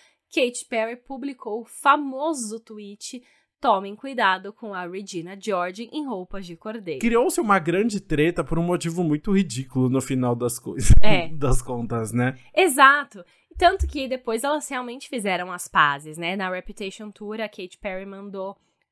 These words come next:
Speaker 1: um olive branch, né? Um, um raminho de oliva, que era, tipo, um símbolo de paz e tal.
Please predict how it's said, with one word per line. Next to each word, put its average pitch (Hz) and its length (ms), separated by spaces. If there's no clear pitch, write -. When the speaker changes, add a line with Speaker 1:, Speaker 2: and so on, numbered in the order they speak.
Speaker 1:
um 190 360
olive 190 400
branch, 180 420
né? 170 260
Um, 180 480
um 175 100
raminho 196 500
de 170 500
oliva, 180 460
que 170 100
era, 180 100
tipo, - 200
um 180 80
símbolo 185 320
de - 120
paz 180 600
e 175 60
tal. 180 340